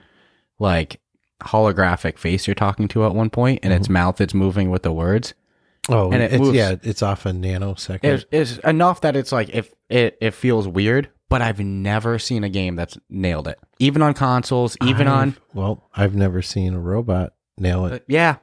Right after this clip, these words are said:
Speaker 1: So, I mean, that's out of their control, you know? I mean, that's the only thing if you're really gonna go around and, and look for things. The, the voice acting, I think, is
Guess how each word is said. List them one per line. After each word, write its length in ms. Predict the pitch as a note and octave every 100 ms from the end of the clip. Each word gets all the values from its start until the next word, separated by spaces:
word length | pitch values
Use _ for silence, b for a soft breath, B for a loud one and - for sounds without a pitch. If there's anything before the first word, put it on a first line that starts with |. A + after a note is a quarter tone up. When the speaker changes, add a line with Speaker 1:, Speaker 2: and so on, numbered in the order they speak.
| _
Speaker 1:
So, 120 | -
I 60 | C3+
mean, 140 | C3+
that's 220 | B2 C#3 -
out 200 | A#2+ B2
of 80 |
their 140 | A#2 G#2+
control, 520 | A2+ - A2 G2 F2+
you 100 | F2
know? 200 | G2+ A#2 b b b -
I 100 | G#2+
mean, 100 | A2
that's 180 | A#2
the 140 | B2 A2
only 260 | G#2+ A2+ A2
thing 200 | A2 G#2+
if 120 | -
you're 160 | G2
really 220 | F#2+ G2+ F#2+
gonna 180 | G2 F#2
go 100 | F2+
around 340 | F2+ F#2 F2+
and, 180 | F2+ E2 _
and 160 | - F#2+
look 160 | G2+ -
for 140 | F#2
things. 300 | F#2 F2 F2
The, 180 | F#2+ F2 -
the 100 | G#2
voice 320 | F#2+ A2 E3 D3+
acting, 380 | B2+ - A#2
I 80 | G2
think, 180 | F#2+ G2+
is 140 | F#2+